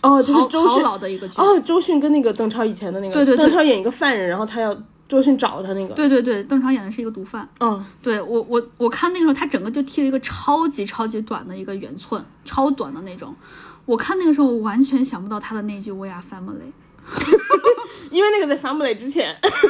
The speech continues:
Speaker 1: <laughs> 那个剧在 Family 之前。
Speaker 2: 确实在那个之前，但是他现在那个 Family 已经在我，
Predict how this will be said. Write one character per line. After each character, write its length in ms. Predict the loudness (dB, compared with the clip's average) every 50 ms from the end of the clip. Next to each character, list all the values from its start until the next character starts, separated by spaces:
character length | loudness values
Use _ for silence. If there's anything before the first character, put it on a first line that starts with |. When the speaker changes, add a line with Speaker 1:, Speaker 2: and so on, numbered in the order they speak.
| 6 4
Speaker 1:
<laughs> 440 | 4 4 0 0 2 -2 -2 -6 -8
那 100 | -4 -4
个 100 | -4 -2
剧 120 | -4 0
在 120 | 0 0 0
Family 340 | 0 -4 -4 -2 -4 -4 -4
之 100 | -4 -6
前。 240 | -4 -4 -4 -6
Speaker 2:
确 160 | -6 -6 -6 -6
实 120 | -6 -8
在 100 | -10 -10
那 100 | -8 -4
个 80 | -4 -4
之 160 | -4 -4 -10
前， 320 | -10 -12 -14 -12 -10 -10
但 140 | -10 -10 -10
是 140 | -10 -12 -12
他 160 | -10 -10 -12
现 160 | -10 -8 -6
在 120 | -6 -4 -4
那 120 | -4 -4
个 80 | -4 -4
Family 360 | -6 -6 -4 0 0 0 0
已 80 | -2 -6
经 140 | -10 -10 -8
在 160 | -8 -6 -8
我， 140 | -8 -10